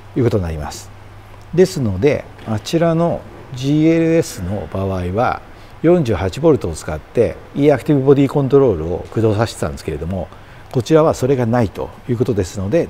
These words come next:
通常のエアサスを備えているということになります。なので、このマイバッハSクラスで Eアクティブボディコントロールを使うのであれば、ブイ八の四十八ボルトマイルドハイブリッ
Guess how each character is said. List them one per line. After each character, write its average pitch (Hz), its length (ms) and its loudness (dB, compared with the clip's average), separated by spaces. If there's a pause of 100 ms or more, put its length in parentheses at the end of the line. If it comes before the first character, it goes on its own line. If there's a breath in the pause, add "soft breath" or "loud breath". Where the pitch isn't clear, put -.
通 107 300 -4
常 98 260 -4
の 151 300 -2
エ 95 120 -2
ア 87 60 -4
サ 87 160 -8
ス - 220 -12
を 151 80 0
備 90 340 -6
え 80 40 -12
て 76 280 -10
い - 20 -6
る 85 120 -6
と - 180 -8 (600 loud breath)
い - 20 2
う 113 40 2
こ 117 40 2
と 110 80 0
に 90 60 0
な 76 80 -6
り 78 60 -8
ま 76 120 -10
す。 - 220 -18 (280)
な 151 120 2
の 135 100 0
で、 139 240 0 (400)
こ 160 160 0
の 190 180 0 (260)
マ 143 180 4
イ 143 40 2
バ 143 60 2
ッ 135 60 0
ハ 139 180 0
S 139 200 2
ク - 140 2
ラ 143 100 4
ス 120 200 -6
で 175 240 0 (340)
E 147 100 2
ア 135 60 4
ク - 60 -8
テ 170 80 2
ィ - 20 -2
ブ 156 60 2
ボ 147 60 4
デ 151 80 4
ィ - 20 2
コ 151 100 2
ン 151 40 -2
ト 151 100 0
ロ 151 160 6
ー - 20 2
ル 139 160 -2
を 196 140 0
使 - 280 -2
う 156 80 4
の 143 120 -2
で 135 120 -2
あ 151 140 -2
れ 147 120 -2
ば、 - 180 -2
ブ 120 120 2
イ 101 80 2
八 90 280 -6
の 151 160 -4 (520 loud breath)
四 117 140 4
十 95 80 -4
八 87 200 -4
ボ 104 60 0
ル 98 60 -2
ト 92 80 -4
マ 92 120 0
イ - 20 0
ル 92 60 0
ド 90 40 -2
ハ 92 140 -2
イ 92 40 -2
ブ 90 80 -6
リ 95 120 -2
ッ - 20 -18